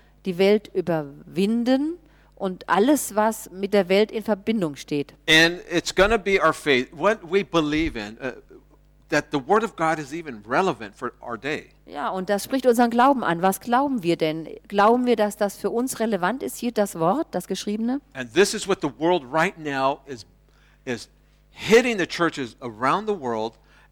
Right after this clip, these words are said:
Speaker 2: and trying to bring down this trust in the living Word of God.
Speaker 1: Und an diesem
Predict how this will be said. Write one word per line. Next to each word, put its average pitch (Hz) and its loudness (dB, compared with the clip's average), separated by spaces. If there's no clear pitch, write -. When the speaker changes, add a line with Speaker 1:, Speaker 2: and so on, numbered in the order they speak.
Speaker 2:
and 123 -6
trying 185 -4
to 208 -8
bring 143 -12
down 120 -6
this 113 -12
trust - -4
in 120 -10
the 113 -12
living 107 -14
Word 104 -20
of - -20
God. 87 -20
Speaker 1:
Und 208 -6
an 196 -4
diesem 285 -4